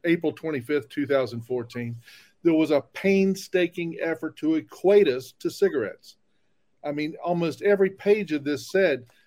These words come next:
there's not a bloody amount of difference, when we know that due to the lack of inhalation, and again, the lack of e-, equating us with a-,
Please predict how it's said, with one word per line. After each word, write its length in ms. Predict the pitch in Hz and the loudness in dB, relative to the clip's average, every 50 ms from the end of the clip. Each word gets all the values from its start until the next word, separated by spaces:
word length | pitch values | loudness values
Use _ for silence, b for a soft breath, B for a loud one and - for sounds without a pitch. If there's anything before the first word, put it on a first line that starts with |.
| _ _ _ - | _ _ _ 0
there's 200 | 165 160 147 151 | 0 0 2 0
not 160 | 175 170 165 | 0 0 0
a 60 | 160 | -2
bloody 440 | 143 139 160 170 170 170 170 160 151 - - | -2 -2 -2 0 2 0 0 -2 -4 -6 -8
amount 300 | - 156 151 156 160 156 | -8 -6 -4 -4 -4 -6
of 80 | 160 160 | -2 0
difference, 480 | 175 196 202 196 - 95 - - - - _ - | 0 0 0 -2 -6 -14 -16 -18 -20 -20 _ -10
when 380 | 156 151 151 147 143 143 139 131 - - _ - | -4 -4 -2 -2 -4 -6 -10 -14 -16 -16 _ 0
we 220 | 160 196 220 226 | 0 2 2 2
know 300 | 196 156 139 139 147 151 | 2 2 2 2 2 2
that 320 | 143 143 143 139 - - | 2 2 0 0 -2 -4
due 180 | 131 147 160 165 | -2 -2 -2 -2
to 100 | 156 151 | -2 -2
the 240 | 131 131 131 127 123 - - | 0 2 0 0 0 -4 -4
lack 260 | 139 147 147 147 - | -2 0 0 0 0
of 160 | 147 131 117 117 123 | -2 -4 -4 -6 -10
inhalation, 720 | 135 156 156 156 147 139 143 143 147 139 - - 170 160 - _ _ _ _ _ _ _ _ - | -8 -6 -4 -2 0 2 2 2 2 0 -6 -10 -14 -14 -16 _ _ _ _ _ _ _ _ -10
and 100 | 139 135 | -8 -8
again, 440 | 127 123 117 135 143 151 156 165 156 | -8 -6 -4 -2 0 0 0 -2 -2
the 100 | 143 120 | -4 -4
lack 300 | 113 139 143 151 - - | -2 -2 -2 -4 -4 -6
of 100 | 139 127 | -4 -4
e-, 160 | 135 131 139 - - - - - - - - | -4 -4 -6 -10 -14 -12 -12 -12 -10 -10 -10
equating 540 | - 113 - - 147 151 160 151 160 151 147 | -10 -10 -4 0 2 2 2 2 0 0 0
us 280 | 143 147 147 - - - | 0 0 0 -2 -4 -4
with 200 | 127 120 120 123 | -4 -4 -2 -4
a-, 120 | 120 | -6